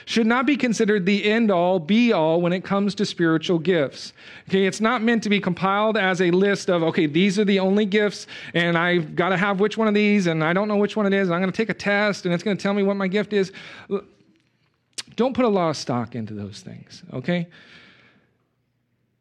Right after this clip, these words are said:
Now, the topic of spiritual gifts is one that's caused some division within the body of Christ, unfortunately.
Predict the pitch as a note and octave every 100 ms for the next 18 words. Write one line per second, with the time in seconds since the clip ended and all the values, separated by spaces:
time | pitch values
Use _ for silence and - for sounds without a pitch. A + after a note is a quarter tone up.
0 | _ _ _ _ _ _ F#3 F#3 F#3 B3
1 | C4+ B3+ G3+ - G#3 F3 D3+ E3+ D3 C#3
2 | C#3+ D#3 D3+ - C#3+ C3+ C#3 D3+ D3+ D#3
3 | G3+ C#3+ B2 A2+ A#2 A2 A2+ G#2+ G#2 -
4 | G#2 G2 A2+ G2+ A2 G2+ - A2 A2